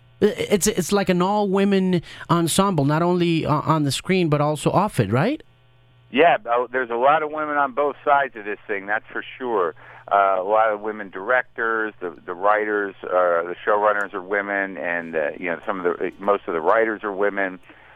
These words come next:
Speaker 2: I, I don't know that that was policy. It was just the way it was. But, uh, it was great. You, you know, it was a very supportive set. It was very, uh, uh, y-, you know, there was a lot of conversation. Everybody was sort of,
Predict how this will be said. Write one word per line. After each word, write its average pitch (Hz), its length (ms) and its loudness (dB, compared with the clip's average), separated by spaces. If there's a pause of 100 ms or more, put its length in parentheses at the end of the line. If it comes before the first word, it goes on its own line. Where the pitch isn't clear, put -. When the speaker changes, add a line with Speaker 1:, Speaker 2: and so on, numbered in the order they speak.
(100)
Speaker 2:
I, 202 100 4 (120)
I 185 40 2
don't 185 140 0
know 139 100 4
that 120 140 2
that 104 160 -2
was 92 180 -8
policy. 139 480 -2
It 98 80 -12
was 101 140 -12
just 110 180 -12
the 104 60 -10
way 95 180 -2
it 87 80 -4
was. 101 380 0 (520)
But, 113 200 4
uh, 104 280 2
it 95 60 -12
was 104 180 -10
great. 110 440 -4
You, 101 140 -14
you 98 200 -14
know, 98 80 -8
it 95 140 -8
was - 0 -
a 98 100 -6
very 110 300 -2
supportive 101 420 -2 (140)
set. 107 200 4
It 95 60 -6
was 85 180 -8
very, 92 400 0
uh, 82 60 -2
uh, 78 240 0 (560)
y-, 101 200 -16
you 98 120 -8
know, 87 140 -2
there 90 100 0
was 82 80 -4
a 90 60 -4
lot 90 180 2
of 90 80 -4
conversation. 92 800 -2
Everybody 87 320 -2
was 82 180 -6
sort 87 160 -2
of, 82 80 0